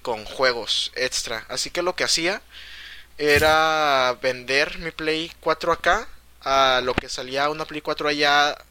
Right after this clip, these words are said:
eh, más nueva y con más juegos, y pues así tenía una Play cuatro más actualizada. O sea, en lugar de tener la, la, la FAT, tenía la Slim. Y aparte me venía con juegos. Y eso hice dos veces.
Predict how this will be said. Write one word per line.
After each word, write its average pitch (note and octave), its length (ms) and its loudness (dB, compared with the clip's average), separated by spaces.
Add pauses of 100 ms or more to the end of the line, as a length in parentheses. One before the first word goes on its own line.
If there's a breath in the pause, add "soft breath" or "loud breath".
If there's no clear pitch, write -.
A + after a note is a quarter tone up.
eh, A#2+ 720 -2
más B2 280 -2
nueva E3 340 0 (800 loud breath)
y C3+ 280 -6
con A#2+ 220 -4
más A#2+ 160 -4
juegos, E3 320 0
y D#3 40 -6
pues - 340 -6
así A#2+ 220 -6
tenía C3+ 280 -4
una C3+ 240 -4
Play C#3+ 160 -6
cuatro C#3 240 -4
más C3 160 -6
actualizada. D3 580 0
O C#3 40 -2
sea, D#3 140 4
en D#3+ 80 0
lugar D#3+ 200 2
de A3 60 0
tener E3+ 220 0
la, G3+ 320 4
la, C3+ 500 2
la B2+ 100 -6
FAT, G3 300 2 (220)
tenía D3+ 260 -2
la D3+ 120 2
Slim. C#3+ 260 -4 (560 loud breath)
Y D#3 80 4
aparte D3+ 320 2
me D#3 200 0
venía C3+ 160 -2
con C#3+ 140 -6
juegos. A#2+ 480 -2 (1080 loud breath)
Y C3+ 1000 -2
eso B2+ 220 2
hice C#3+ 140 2
dos C#3 180 0
veces. C3 380 -6